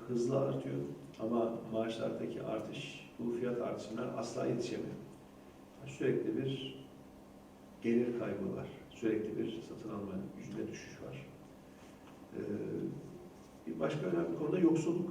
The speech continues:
Yani Türkiye'de tekrar mutlak yoksulluk dönemi başladı. Biz sıfırlamıştık biliyorsunuz.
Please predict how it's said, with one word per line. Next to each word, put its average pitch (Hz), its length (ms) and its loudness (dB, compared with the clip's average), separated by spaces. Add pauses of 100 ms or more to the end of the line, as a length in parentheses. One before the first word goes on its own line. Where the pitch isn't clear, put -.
(120)
Yani 123 120 -4 (100)
Türkiye'de 123 380 2
tekrar 123 340 2 (280)
mutlak - 340 4
yoksulluk 131 420 2
dönemi 127 280 4
başladı. - 260 -2 (340)
Biz - 80 -4
sıfırlamıştık 135 720 0
biliyorsunuz. - 540 -6